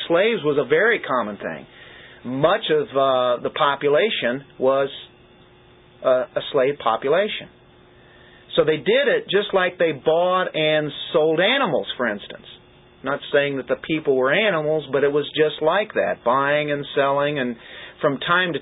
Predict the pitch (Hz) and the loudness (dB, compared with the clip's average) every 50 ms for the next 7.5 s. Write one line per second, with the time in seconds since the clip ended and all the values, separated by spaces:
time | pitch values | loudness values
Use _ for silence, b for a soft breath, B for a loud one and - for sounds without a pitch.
0 | - - 185 196 202 196 175 165 160 160 156 B B B B B B B B B | -4 0 0 2 2 2 2 0 0 -2 -4 B B B B B B B B B
1 | B 139 143 160 165 175 170 170 170 165 139 127 139 135 127 165 160 160 165 165 | B 0 2 2 2 2 2 2 0 0 0 -2 -4 0 2 2 2 2 2 2
2 | 156 143 135 - - 185 190 190 - - 160 151 - - - B B B B B | 0 0 -4 -2 0 0 0 0 0 0 0 0 -2 -6 -12 B B B B B
3 | B - 151 147 143 - - 165 160 160 160 170 175 175 175 175 147 139 - - | B -2 -2 -2 -2 -4 -2 0 2 4 4 4 2 2 0 -2 -4 -8 -14 -20
4 | B B B B B B B B - - 165 160 160 160 160 160 160 160 147 156 | B B B B B B B B -6 -2 0 2 2 2 2 0 0 -2 -4 -4
5 | 156 143 - - - - 180 185 185 185 185 185 175 165 - - - - - - | -6 -6 -6 -4 0 0 2 2 2 2 2 0 -2 -6 -8 -12 -14 -14 -14 -10
6 | 143 143 151 151 160 180 190 190 190 190 185 185 175 170 - - - 175 170 165 | -6 -4 -2 0 0 0 0 2 2 2 2 2 0 -2 -6 -8 -2 2 2 2
7 | 170 170 160 151 165 170 165 165 170 160 | 2 2 2 2 2 2 4 2 0 0